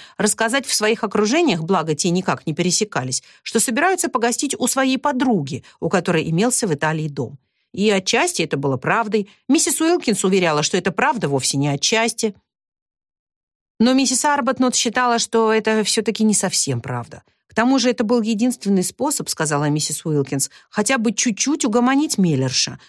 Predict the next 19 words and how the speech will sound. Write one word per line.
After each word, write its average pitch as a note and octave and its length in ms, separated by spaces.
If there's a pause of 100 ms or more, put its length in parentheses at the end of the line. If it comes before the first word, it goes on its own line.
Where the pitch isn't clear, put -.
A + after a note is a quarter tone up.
(220)
Он C4 160
зайдется B3+ 400
от A#3 100
негодования B3 640
уже G#3+ 180
из-за G#3+ 160
того, A#3+ 240
что B3 160
она A3+ 140
потратит A#3+ 480
хоть - 160
сколько-то C#4 500
из D#3+ 80
своих F3 280
денег, G#3+ 300
чтобы G#3 260
доехать G3+ 460
до E3 140
Италии». B2 420